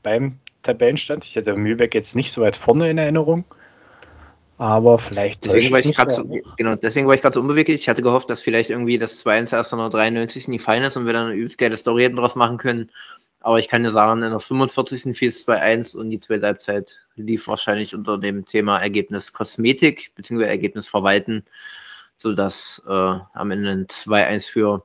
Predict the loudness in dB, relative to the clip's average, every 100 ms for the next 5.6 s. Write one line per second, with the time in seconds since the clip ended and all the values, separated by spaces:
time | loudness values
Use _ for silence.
0 | -6 0 2 2 0 0 0 0 -2 -20
1 | _ -6 -6 -4 -2 0 0 -2 -8 _
2 | _ _ _ -20 _ _ _ _ _ _
3 | -14 -4 2 2 2 -2 -6 -2 0 2
4 | 2 -2 -2 -2 -2 -2 -4 0 2 2
5 | 0 -6 -6 -6 -8